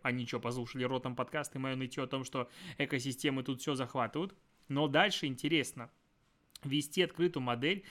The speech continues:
для доминирующих игроков и обеспечить защиту неаффилированных, а, с экосистемой поставщиков. Как бы нич-, ничего себе!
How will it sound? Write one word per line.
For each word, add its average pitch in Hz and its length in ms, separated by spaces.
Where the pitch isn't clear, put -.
для 143 100
доминирующих 143 720
игроков 127 540
и 143 60
обеспечить 135 580
защиту 147 460
неаффилированных, 135 920
а, 127 260
с - 160
экосистемой 143 600
поставщиков. 143 720
Как 139 260
бы 123 100
нич-, 139 360
ничего 160 420
себе! 135 380